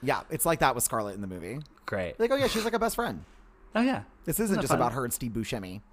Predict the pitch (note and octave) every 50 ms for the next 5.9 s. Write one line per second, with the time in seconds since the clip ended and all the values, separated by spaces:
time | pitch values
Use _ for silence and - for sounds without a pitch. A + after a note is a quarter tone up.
0 | - - - - - - - - B3+ - A#3 - - G#3+ F3 D#3+ E3 - - -
1 | - - - - - - - F#3+ F#3 - - - C3+ C3+ B2 - - - - -
2 | F#4+ - - - - D4 F#3+ C3+ B2+ A2 A2+ A2+ A2+ A#2 A#2+ A#2+ A#2+ A#2+ B2 B2
3 | A2+ - - - - - - - - - - _ - - - - - C4+ C#4 E4
4 | D4 F3 - - C3 C3+ C#3+ - G#2 F#2+ - F2 E2 - - G1+ G1+ - - -
5 | - - A#3 C#4 D4+ - - E3+ G#3+ G#3+ G3+ - - A#3 D#3 - A3+